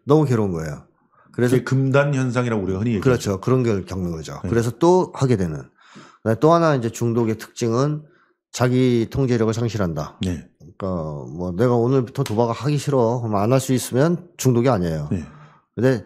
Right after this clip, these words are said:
Speaker 1: 그게 안 돼.
Speaker 2: 어.
Speaker 1: 도박을 안 하고 싶은데 내가 어쩔 수 없이 또 가서 하게 돼.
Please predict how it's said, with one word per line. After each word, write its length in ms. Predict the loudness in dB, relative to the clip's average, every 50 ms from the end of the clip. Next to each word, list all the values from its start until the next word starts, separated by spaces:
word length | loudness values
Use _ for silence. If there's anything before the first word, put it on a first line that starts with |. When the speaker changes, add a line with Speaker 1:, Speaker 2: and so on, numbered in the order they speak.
| -10 -20 _ _
Speaker 1:
그게 180 | -2 2 2 2
안 200 | 2 2 0 0
돼. 240 | 0 0 0 -2 -8 -16 _ _ _ _
Speaker 2:
어. 220 | -6 -4 -4 -6 -6 -2
Speaker 1:
도박을 300 | 2 4 4 6 4 4
안 140 | 2 0 0
하고 140 | 0 0 -2
싶은데 840 | -4 -6 -10 -16 -12 -8 -4 -2 2 2 2 2 2 -2 -4 -10 -16 _ _ _ _ _ _ -2
내가 200 | 0 2 4 2
어쩔 200 | 2 2 2 2
수 100 | 2 2
없이 160 | 0 0 -2 0
또 80 | 2
가서 200 | 4 4 4 4
하게 160 | 2 0 -2 -2
돼. 220 | -4 -6 -8